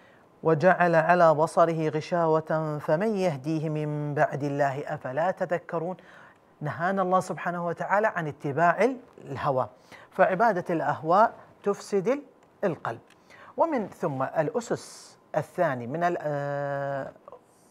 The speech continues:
النظام الاقتصادي في الإسلام، آه، أن المال وسيلة لا غاية. يرى الاقتصاد الإسلامي أن المعاش والرفاهية والتمتع بخيرات الدنيا مما لا يستغنى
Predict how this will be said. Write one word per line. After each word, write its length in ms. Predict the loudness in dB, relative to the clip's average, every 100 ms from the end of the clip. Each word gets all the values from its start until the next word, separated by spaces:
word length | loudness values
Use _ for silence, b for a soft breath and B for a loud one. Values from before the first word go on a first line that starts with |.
| -14
النظام 380 | -8 -2 -2 -2
الاقتصادي 640 | -4 -4 -6 -2 -2 -2
في 60 | -8
الإسلام، 480 | -12 -6 -2 -2 -4 B B B B B B -20 _ _ -20 _ -20 _ -10 -6
آه، 360 | -4 -2 -2 -4
أن 140 | -2
المال 400 | -2 0 -2 -2 -4
وسيلة 520 | -8 -6 -4 -2 -4 -8 _ -4
لا 240 | -4 -2 -8
غاية. 240 | -14 -16 _ B B B
يرى 160 | 2 4
الاقتصاد 540 | 2 -2 -6 0 0
الإسلامي 500 | 0 -4 -8 -6 -4
أن 120 | -2 -2
المعاش 480 | -2 -2 -2 -2
والرفاهية 500 | -2 -2 -4 -6 -4
والتمتع 540 | -4 -2 -2 -4 -4 -8
بخيرات 540 | -8 -4 2 2 0
الدنيا 380 | -6 -4 -2 -2
مما 360 | -2 -2 -4 0
لا 120 | 0
يستغنى 640 | -2 0 0 0 0 -2